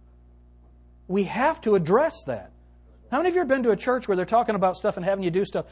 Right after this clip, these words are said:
that's, that's not a million miles from the Bible? There's no way it's in the Bible. Right? Where did that come from? Right here. All of it's found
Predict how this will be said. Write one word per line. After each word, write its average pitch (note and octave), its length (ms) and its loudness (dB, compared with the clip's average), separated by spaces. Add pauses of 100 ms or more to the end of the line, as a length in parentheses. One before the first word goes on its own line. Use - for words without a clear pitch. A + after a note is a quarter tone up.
(200)
that's, G#3+ 240 0 (120)
that's B3+ 200 2
not A3+ 220 0
a G3 40 0
million C4+ 400 2
miles F4 340 0
from E3 140 -4
the C3+ 60 -4
Bible? A#2 400 -12 (100)
There's A#3+ 160 -2
no D4+ 240 4
way D#4 300 4
it's G4+ 240 -2
in C3 100 -2
the A#2 80 -10
Bible. - 400 -16 (840)
Right? A#3+ 300 4 (120)
Where A3+ 140 8
did C#4 100 2
that A#3 200 0
come D4 280 0
from? C3 320 -2 (1120)
Right C4+ 160 -2
here. E4 360 -2 (1600)
All D#4 280 12
of F#3+ 120 8
it's - 160 -2
found A#3 480 2